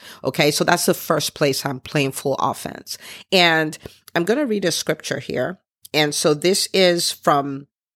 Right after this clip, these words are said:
um, the book of Isaiah, and the book of Isaiah, chapter twenty-six, verse three. I'm reading from the New Living Translation. It says, "You will keep in perfect peace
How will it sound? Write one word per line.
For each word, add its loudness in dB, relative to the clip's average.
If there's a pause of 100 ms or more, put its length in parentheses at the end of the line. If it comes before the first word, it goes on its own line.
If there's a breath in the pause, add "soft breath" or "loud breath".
(680)
um, 2
the 2
book 0
of -2
Isaiah, -2 (420 loud breath)
and 4
the 4
book -2
of 2
Isaiah, 4
chapter -2
twenty-six, 0
verse 0
three. -4 (240 loud breath)
I'm 4
reading 4
from 0
the 4
New 4
Living 0
Translation. -2
It 0
says, 2 (300 soft breath)
"You 2
will 0
keep -4 (180)
in 0
perfect -6
peace -6